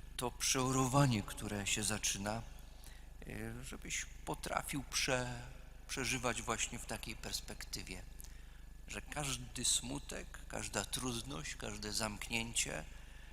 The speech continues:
e, każde niespodziewane jakieś przykre zaskoczenie czy, czy jakiś koniec czegoś jest nadzieją na nowy początek. Jeżeli Bóg dopuszcza trudność,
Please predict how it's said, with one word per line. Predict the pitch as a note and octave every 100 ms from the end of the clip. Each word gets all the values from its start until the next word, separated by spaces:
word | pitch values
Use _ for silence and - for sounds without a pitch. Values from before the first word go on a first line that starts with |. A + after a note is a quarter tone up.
| -
e, | - G2+ G2+
każde | - A#2 A#2 A#2 A#2+
niespodziewane | B2 A2+ - C3 A#2 A#2+ A2+ B2+ A#2+ A#2
jakieś | A2+ - A#2 - - -
przykre | - - - C3 A#2+
zaskoczenie | A#2+ A2+ - A#2 - A#2 D3+ D#3
czy, | B2 - A2 A2 - - - - -
czy | -
jakiś | G#2+ - -
koniec | - C3 A#2 A2 -
czegoś | - G#2+ G#2+ D3+ E3 - - - - - - - - - - -
jest | - B2 - C#3 C#3
nadzieją | C#3 C3+ D3 D#3 C#3+
na | C3
nowy | C3 B2 B2
początek. | B2 A2+ G#2+ F#2+ - - - - - - - - - - -
Jeżeli | A2 A#2+ B2+
Bóg | A#2+ A#2 A2+
dopuszcza | A#2+ A2+ A3+ - - A2+
trudność, | - A2+ G2 G2+ G#2 - -